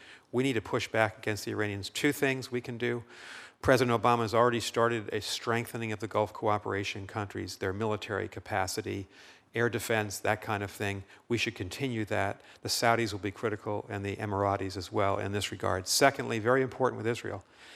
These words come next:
I think we've got to close the political gap. There's a big public division, and it's incumbent upon our government, as well as the Israeli government, to try to,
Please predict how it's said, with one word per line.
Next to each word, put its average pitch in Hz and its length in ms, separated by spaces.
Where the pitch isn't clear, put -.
I - 80
think 196 160
we've 185 100
got 143 140
to 127 60
close 123 400
the 117 80
political 107 500
gap. 98 300
There's 110 180
a 107 60
big 117 440
public - 520
division, 98 720
and 113 160
it's 107 240
incumbent 180 540
upon 151 380
our 190 180
government, 90 520
as 107 140
well 113 140
as 107 100
the 110 100
Israeli 110 380
government, 104 420
to - 60
try 113 280
to, 101 200